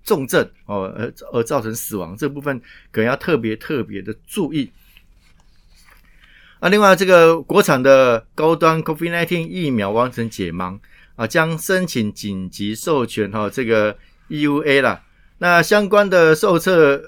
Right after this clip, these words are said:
的二期临床数据，呃，显示安全性跟耐受性都非常良好。那所有涉-，这个受试者未出现疫苗相关严重不良的反应。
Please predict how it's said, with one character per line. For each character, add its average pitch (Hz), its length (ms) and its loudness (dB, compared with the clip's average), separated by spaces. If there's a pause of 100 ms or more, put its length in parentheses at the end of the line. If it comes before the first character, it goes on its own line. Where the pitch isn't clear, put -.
(140)
的 135 140 -4
二 190 280 2
期 123 280 -4
临 127 160 -4
床 131 200 -4
数 175 240 -4
据， 143 280 -2 (380)
呃， 123 120 -4
显 113 260 -2
示 165 220 -4 (120)
安 180 280 0
全 127 400 -4
性 151 320 -6
跟 156 260 -2
耐 160 220 0
受 135 360 0
性 135 260 -4
都 135 160 -4
非 131 180 -4
常 117 160 -4
良 113 200 -2
好。 123 240 -6 (560)
那 156 140 0
所 175 200 -2
有 156 120 4
涉-， 170 300 0 (400)
这 180 140 -6
个 147 240 2
受 156 520 2
试 156 280 -4
者 98 320 -4 (380)
未 170 200 0
出 170 240 -8
现 165 260 -4
疫 180 140 -4
苗 117 220 -2
相 147 200 -2
关 151 200 -2
严 117 120 -4
重 139 140 -4
不 165 180 -6
良 107 220 -6
的 107 140 -4
反 98 240 -8
应。 120 180 -8